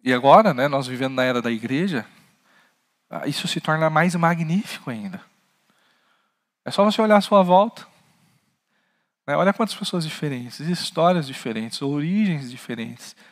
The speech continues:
culturas, costumes diferentes.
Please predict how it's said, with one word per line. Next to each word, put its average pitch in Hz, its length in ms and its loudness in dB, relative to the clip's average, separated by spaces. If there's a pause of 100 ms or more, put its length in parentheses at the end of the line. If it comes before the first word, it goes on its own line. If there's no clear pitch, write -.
(440)
culturas, 190 640 -2
costumes 196 680 -2
diferentes. 123 800 -10